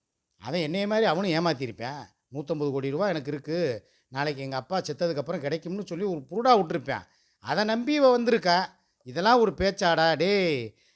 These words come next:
இவளே ஒரு கிரிமினல்னா அவன் அதுக்கு மேல ஒண்ணா நம்பர் கிரிமினல்ரா. நீங்க வேற. இருபது கோடி ரூபா இவளுக்கு கிடைக்கும் என்றால் உன்னைய என்னைக்கோ போட்டு தள்ளியிருப்பா. இது உண்மைதான்.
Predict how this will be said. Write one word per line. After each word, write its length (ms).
இவளே 420
ஒரு 160
கிரிமினல்னா 600
அவன் 240
அதுக்கு 340
மேல 240
ஒண்ணா 240
நம்பர் 240
கிரிமினல்ரா. 600
நீங்க 320
வேற. 460
இருபது 400
கோடி 220
ரூபா 220
இவளுக்கு 360
கிடைக்கும் 360
என்றால் 680
உன்னைய 400
என்னைக்கோ 340
போட்டு 340
தள்ளியிருப்பா. 460
இது 220
உண்மைதான். 460